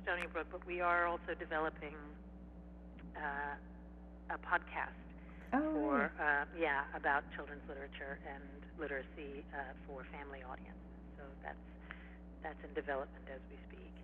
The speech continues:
Speaker 2: Oh, that's wonderful. Yeah, that is so important because that's how we first receive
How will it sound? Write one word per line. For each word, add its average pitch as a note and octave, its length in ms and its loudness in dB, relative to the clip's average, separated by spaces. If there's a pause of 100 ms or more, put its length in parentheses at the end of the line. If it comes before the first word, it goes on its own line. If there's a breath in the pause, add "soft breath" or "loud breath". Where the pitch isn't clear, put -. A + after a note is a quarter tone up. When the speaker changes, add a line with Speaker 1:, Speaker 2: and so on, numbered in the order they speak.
(400 loud breath)
Speaker 2:
Oh, C4 140 4
that's C#4 280 4
wonderful. C#4 560 2
Yeah, B3+ 160 12
that C#4 180 12
is D4 200 8
so B3+ 160 6
important G#3+ 560 6
because G#3+ 240 6
that's G#3+ 180 6
how A3 200 4
we G3+ 360 8 (340)
first F#3 280 4
receive F3+ 360 4